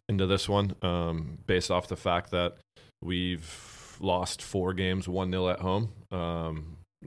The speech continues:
we, we've addressed that. The players know it. The fans know it. It's, it's not good enough on all parts. And when we have those nights where we beat North Texas, where we beat Toronto, those are,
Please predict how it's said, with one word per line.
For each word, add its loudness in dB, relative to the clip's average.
we, -2
we've -2
addressed 0
that. 4
The -8
players 0
know 2
it. 0
The -12
fans -2
know 0
it. 0
It's, -10
it's -10
not 8
good 6
enough 6
on 6
all 8
parts. 6
And -2
when 2
we 4
have 8
those 4
nights 4
where 2
we -4
beat -2
North 0
Texas, -2
where 0
we 2
beat -4
Toronto, 0
those 0
are, 0